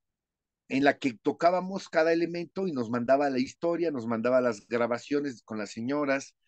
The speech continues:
nos mandaba las imágenes. Tristemente, el, eh, el mapa está almacenado, eh, en un servidor que fue quema-, que se quemó.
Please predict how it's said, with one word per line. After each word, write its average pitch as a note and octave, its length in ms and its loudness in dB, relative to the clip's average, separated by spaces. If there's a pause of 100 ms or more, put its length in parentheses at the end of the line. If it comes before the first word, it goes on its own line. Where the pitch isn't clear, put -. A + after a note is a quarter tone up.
(300)
nos A2 180 -6
mandaba B2 320 4
las C3 260 -2
imágenes. B2+ 680 -6 (480)
Tristemente, G#3 1080 2
el, B2+ 680 2 (520)
eh, A#2 260 -2
el C3 160 0
mapa E3 340 2
está D#3 180 -4
almacenado, D#3 1000 0 (540)
eh, A2 640 -2
en A#2+ 100 0
un D3 140 0
servidor D#3+ 760 2 (460)
que A#2 140 -4
fue D3 260 0
quema-, A#2+ 460 -2
que A#2 100 -6
se - 160 -6
quemó. D3 340 -2